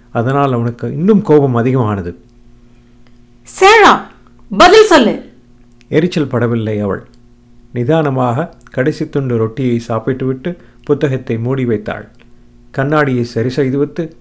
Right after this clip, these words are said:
Speaker 1: அருணை பார்த்து பேசினாள்.
Speaker 2: "அவன் அந்த play structure பக்கத்துல விளையாடிட்டு இருந்தான். அங்க போய் பாரு."
Speaker 1: அவள் புஸ்தகம் மீதே கண் வைத்து பேசிக் கொண்டிருந்தாள்.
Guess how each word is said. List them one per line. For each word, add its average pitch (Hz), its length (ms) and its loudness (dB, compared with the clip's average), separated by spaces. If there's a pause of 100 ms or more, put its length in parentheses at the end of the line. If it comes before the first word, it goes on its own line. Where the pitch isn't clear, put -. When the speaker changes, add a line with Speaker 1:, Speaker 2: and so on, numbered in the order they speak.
(340)
Speaker 1:
அருணை 127 340 -4
பார்த்து 110 360 -8
பேசினாள். 107 500 -8 (1040)
Speaker 2:
"அவன் 214 440 -2 (420)
அந்த 175 460 -8
play 311 220 2
structure 415 360 -4
பக்கத்துல 233 320 -4
விளையாடிட்டு 240 440 2
இருந்தான். 214 460 -8 (240)
அங்க 339 220 -2
போய் 427 160 4
பாரு." 156 400 -6 (920)
Speaker 1:
அவள் 143 240 2
புஸ்தகம் 151 600 0 (300)
மீதே 139 300 2
கண் 139 200 -4
வைத்து 127 280 -2
பேசிக் 123 340 -6
கொண்டிருந்தாள். 110 560 -8